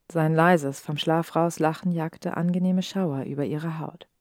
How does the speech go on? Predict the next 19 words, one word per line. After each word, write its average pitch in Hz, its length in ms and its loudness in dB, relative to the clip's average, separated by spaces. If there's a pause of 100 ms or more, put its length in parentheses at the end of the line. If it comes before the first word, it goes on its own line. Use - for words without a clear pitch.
(960)
Gegen 196 220 6
Mittag 185 320 6
funktionierte 175 460 2
das 175 120 2
Telefon 175 400 2
endlich 143 360 -2
wieder, 151 200 0
und 151 80 -2
ein 151 140 -2
besorgter 165 420 0
Mister 165 320 -2
Granger 165 420 4
erkundigte 160 540 -2
sich 165 240 -4
nach 165 140 -4
dem 180 200 -2
Wohlbefinden 156 540 0
seiner 170 300 -2
Tochter. - 480 -6